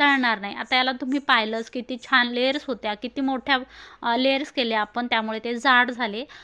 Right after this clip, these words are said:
तर, अ, त्यामुळे तुम्हाला थोडंसं थंड तेल ठेवायचं आहे, मध्यम आचेवरती याला तळून घ्यायचं आहे. मध्यम आचेवरती तळलं की ते पूर्ण,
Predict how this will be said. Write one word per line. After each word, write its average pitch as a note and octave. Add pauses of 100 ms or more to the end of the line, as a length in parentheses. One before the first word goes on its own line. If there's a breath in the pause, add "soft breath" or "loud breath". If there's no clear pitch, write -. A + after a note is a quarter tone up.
(160 loud breath)
तर, B3+
अ, C4+ (100)
त्यामुळे D4+
तुम्हाला C#4
थोडंसं A#3+
थंड A#3 (120)
तेल A#3
ठेवायचं A3
आहे, G#3+ (160)
मध्यम A#3
आचेवरती A3+
याला A3 (420 loud breath)
तळून D#4+
घ्यायचं A#3
आहे. G3
मध्यम A#3+
आचेवरती A3+ (160)
तळलं C4+
की B3+
ते A#3+
पूर्ण, A#3